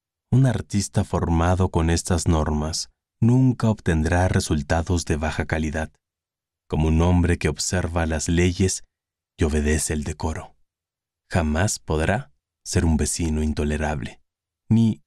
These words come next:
un decidido villano. Pero, sin embargo,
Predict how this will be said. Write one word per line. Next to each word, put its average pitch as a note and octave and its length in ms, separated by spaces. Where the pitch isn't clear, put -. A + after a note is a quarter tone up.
un B2 180
decidido D#2 540
villano. D2 500
Pero, E2+ 220
sin G#2 280
embargo, G2 580